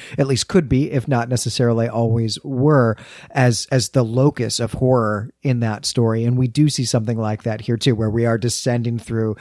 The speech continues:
the layers of the factory and learning about its past and learning about the town's past, though the scale is significantly smaller here. But there is this mystery down at the bottom. Who is Elias Varney? Uh, who, is he the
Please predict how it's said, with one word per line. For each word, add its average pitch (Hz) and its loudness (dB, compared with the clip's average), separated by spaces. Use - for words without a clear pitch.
the 139 4
layers 127 2
of 113 -4
the 117 -2
factory 113 -4
and 117 -2
learning 131 4
about 110 -2
its 120 -4
past 110 -4
and 131 2
learning 120 2
about 110 -4
the 117 -4
town's 120 -4
past, 107 -2
though 127 -2
the 107 -6
scale 117 -2
is 110 -8
significantly 123 0
smaller 127 0
here. 110 -4
But 143 2
there 160 2
is 170 2
this 175 0
mystery 151 -2
down 104 -2
at 107 -6
the 113 -2
bottom. 104 -4
Who 160 4
is 151 4
Elias 131 2
Varney? 127 0
Uh, 120 -2
who, 165 -8
is 156 2
he 135 0
the 127 2